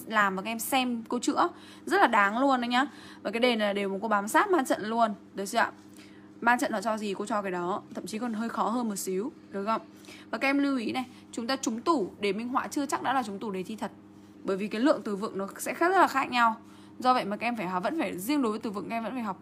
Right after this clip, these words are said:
ừ, rộng ra cho cô một tí nhá. Rồi, câu số hai này. Câu số hai là brought, sought, thought. Được chưa ạ? Vậy câu số hai đáp án là B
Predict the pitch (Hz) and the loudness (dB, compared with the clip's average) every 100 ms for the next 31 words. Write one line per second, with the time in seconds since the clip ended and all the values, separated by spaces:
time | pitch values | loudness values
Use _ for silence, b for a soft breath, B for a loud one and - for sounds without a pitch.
0 | - 185 180 180 240 220 214 220 175 170 | -10 -8 -4 0 0 -2 -4 -6 -6 -6
1 | 175 226 - B B B B B B B | -4 -6 -8 B B B B B B B
2 | 226 233 285 240 269 285 269 202 180 B | -2 0 2 2 4 6 4 2 -4 B
3 | B B B B 294 294 269 302 285 226 | B B B B 0 2 6 6 6 4
4 | 208 180 240 381 - - - - 262 - | 0 6 8 8 2 -6 -2 4 4 4
5 | - - - - 277 349 - - - 214 | -2 -6 -6 4 6 6 2 -10 -8 -6
6 | 220 254 - - - 254 233 254 247 240 | 2 4 4 0 -4 -2 0 2 4 4
7 | 208 233 233 | 2 2 0